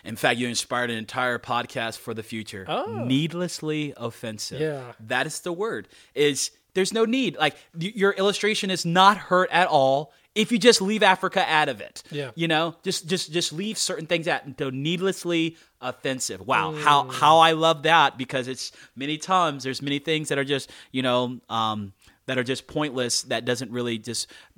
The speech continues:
Speaker 1: thrust forth the word of God, 'cause the only thing that's timeless is definitely that. So, yeah, and, and again, to speak to it, what the podcast does is open my eyes to, like, how you were talking about the Jewish thing. So I went to your podcast about the Ha-, uh, about Hanukkah,
Speaker 2: Mm.
Speaker 1: and it's like,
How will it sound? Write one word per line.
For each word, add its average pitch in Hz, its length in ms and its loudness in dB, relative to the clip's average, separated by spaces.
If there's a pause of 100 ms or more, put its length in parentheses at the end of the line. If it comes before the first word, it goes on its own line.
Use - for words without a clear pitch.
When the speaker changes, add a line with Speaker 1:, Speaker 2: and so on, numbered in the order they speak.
(140)
Speaker 1:
thrust 151 360 4
forth 147 280 -2
the 143 60 -2
word 127 160 0
of 110 80 -8
God, 123 280 2
'cause 117 120 -12
the 135 80 -8
only 131 160 0
thing 135 120 -4
that's 123 140 -2
timeless 120 500 -4
is 107 100 -8
definitely 117 400 -4
that. 110 320 -2
So, 104 300 -12 (320)
yeah, 208 180 0
and, 143 260 -4
and 135 200 0
again, 196 440 0
to 165 120 -6
speak - 300 0
to 254 140 2
it, 185 100 4
what 165 180 4
the 147 60 -2
podcast 156 440 2
does 202 180 -2
is 143 180 -2
open 143 200 0
my 139 200 0
eyes 208 360 -2
to, - 100 -10
like, 127 120 -6
how 127 100 -2
you 123 140 -4
were 131 40 -8
talking 127 160 -2
about 120 40 -8
the 113 60 -4
Jewish 135 320 -6
thing. 196 280 -2 (360)
So 143 420 2 (240)
I 135 100 2
went 165 220 2
to 156 100 -6
your 151 140 2
podcast 151 480 4
about 135 140 2
the 120 80 -8
Ha-, - 240 -8
uh, 127 200 2
about 127 220 2
Hanukkah, 240 580 6 (120)
Speaker 2:
Mm. 170 420 -6
Speaker 1:
and 214 120 6
it's 240 140 4
like, 170 300 4